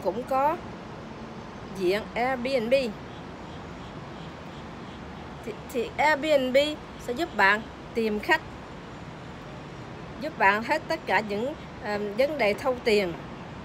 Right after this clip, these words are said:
cho khách. Rồi sau khi khách tới ở chỗ nhà bạn thì họ sẽ thanh toán tiền mặt, thì họ lấy một phần tiền hoa hồng. Nếu bạn cần thiết thì họ sẽ cho người tới chụp hình chỗ phòng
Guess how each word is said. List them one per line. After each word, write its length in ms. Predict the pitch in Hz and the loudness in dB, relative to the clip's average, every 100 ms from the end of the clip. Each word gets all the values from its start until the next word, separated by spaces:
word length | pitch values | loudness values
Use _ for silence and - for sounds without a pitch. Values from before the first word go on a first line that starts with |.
| - - - | -12 -10 0
cho 120 | 269 | 0
khách. 240 | 269 302 - - - - - - - - - - - - | 6 4 4 -8 -12 -10 -10 -10 -12 -12 -10 -10 -10 -2
Rồi 240 | 208 202 202 | 2 4 4
sau 240 | 269 254 | 6 6
khi 180 | 277 269 | 4 -2
khách 200 | - 294 - - - | 0 -2 -4 -12 4
tới 320 | 269 294 349 - - - - - - - - - - - - - - | 8 8 8 2 -10 -12 -12 -12 -12 -12 -12 -12 -12 -12 -12 -10 0
ở 280 | 175 233 285 - - | 4 4 4 -2 -8
chỗ 140 | - 208 | 0 2
nhà 260 | 269 220 | 4 4
bạn 320 | 196 180 190 208 - - - - | 6 6 6 2 -8 -12 -10 -4
thì 80 | 202 | -2
họ 220 | 202 185 | 0 0
sẽ 180 | 175 185 | 2 0
thanh 220 | 226 226 | 0 0
toán 240 | 226 262 - | 2 2 0
tiền 160 | 202 196 | -2 2
mặt, 140 | 185 | 0
thì 60 | 214 | 0
họ 160 | 208 196 | -2 2
lấy 200 | 240 277 | 2 0
một 100 | 208 | -2
phần 140 | 202 196 | -4 0
tiền 220 | 196 190 | 0 2
hoa 120 | 240 | 2
hồng. 240 | 247 202 175 - - - - - - - | 4 0 -2 -8 -10 -10 -12 -12 -10 0
Nếu 120 | 269 | 2
bạn 220 | - 202 | 6 4
cần 200 | 208 208 | 4 0
thiết 200 | 202 302 | 0 -2
thì 60 | 320 | 0
họ 120 | 247 | -2
sẽ 100 | 202 | -2
cho 180 | - 247 | 0 2
người 200 | 247 202 | 2 2
tới 140 | 254 | 0
chụp 180 | 285 190 - | 0 -2 -2
hình 280 | 226 190 185 - | -2 0 -2 0
chỗ 360 | 156 143 254 - - - - - | 2 4 2 2 -6 -10 -8 -10
phòng 280 | - 202 190 | -2 -2 -2